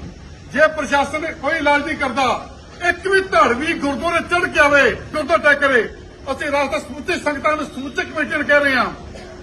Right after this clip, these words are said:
ਆਪਣੇ ਆਪਣੇ ਤਿਆਰ ਬਰ ਤਿਆਰ ਰਹੋ, ਗੁਰਦੁਆਰੇ ਸ਼ਸਤਰ ਰੱਖੋ। ਕੋਈ ਵੀ ਗੁਰਦੁਆਰੇ 'ਤੇ ਹਮਲਾ ਕਰਦਾ, ਅਟੈਕ ਕਰਦਾ, ਮੂੰਹ ਤੋੜ ਦਾ ਜਵਾਬ ਦਿਓ। ਤੁਹਾਡੀ ਚੁੱਕੀ ਤਲਵਾਰ ਤੁਹਾਨੂੰ ਇਨਸਾਫ ਦਿਵਾਊਗੀ। ਇਹ ਸਰਕਾਰਾਂ ਤੋਂ, ਇਹ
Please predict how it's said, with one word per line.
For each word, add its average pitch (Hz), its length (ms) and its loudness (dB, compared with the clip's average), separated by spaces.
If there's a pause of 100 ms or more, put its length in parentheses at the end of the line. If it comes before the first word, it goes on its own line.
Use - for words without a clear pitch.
(100)
ਆਪਣੇ 277 260 0
ਆਪਣੇ 320 160 0
ਤਿਆਰ 294 280 4
ਬਰ 302 200 2
ਤਿਆਰ 311 200 6
ਰਹੋ, 330 360 6 (500)
ਗੁਰਦੁਆਰੇ 302 400 2
ਸ਼ਸਤਰ 302 400 0
ਰੱਖੋ। 269 320 6 (580)
ਕੋਈ 302 180 6
ਵੀ 349 180 2
ਗੁਰਦੁਆਰੇ 285 320 4
'ਤੇ 294 120 0
ਹਮਲਾ 330 280 4
ਕਰਦਾ, 269 300 4 (500)
ਅਟੈਕ 311 340 4
ਕਰਦਾ, 277 340 4 (340)
ਮੂੰਹ 320 340 4
ਤੋੜ 349 140 4
ਦਾ 339 200 2
ਜਵਾਬ 269 380 4
ਦਿਓ। 339 220 2 (440)
ਤੁਹਾਡੀ 311 380 4 (160)
ਚੁੱਕੀ 381 320 4
ਤਲਵਾਰ 339 520 4 (480)
ਤੁਹਾਨੂੰ 320 280 0
ਇਨਸਾਫ 294 400 0
ਦਿਵਾਊਗੀ। 294 460 0 (460)
ਇਹ 294 120 4 (100)
ਸਰਕਾਰਾਂ 294 440 2
ਤੋਂ, 339 240 -2 (460)
ਇਹ 294 60 6